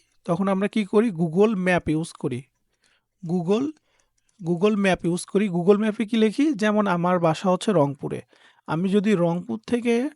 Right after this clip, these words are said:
নওগাঁতে যাই, তাহলে আমি প্রথমে কি করব? Google-এ গিয়ে, Google ম্যাপে গিয়ে লিখব রংপুর to নওগাঁ। তাহলে আমার Google ম্যাপ কি করবে? জিপিএস ব্যবহার করে আমাকে একটা by road দিবে।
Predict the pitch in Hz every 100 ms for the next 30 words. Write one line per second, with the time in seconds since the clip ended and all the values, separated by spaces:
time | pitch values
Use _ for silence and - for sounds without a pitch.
0 | - 165 175 190 220 196 151 139 254 -
1 | _ _ _ _ _ _ 190 185 190 185
2 | - 214 214 220 226 214 233 214 254 185
3 | 170 165 185 190 170 202 254 190 156 156
4 | 180 175 165 - 170 196 180 156 156 220
5 | 262 165 160 160 - 233 208 247 180 160
6 | 139 104 - _ _ _ _ - 170 233
7 | 185 156 175 160 175 202 208 180 185 -
8 | 220 196 208 190 180 147 202 - 240 220
9 | 180 156 143 147 147 - 185 359 - -
10 | - 160 160 185 175 - 285 - _ 170
11 | 160 165 165 175 156 143 135 120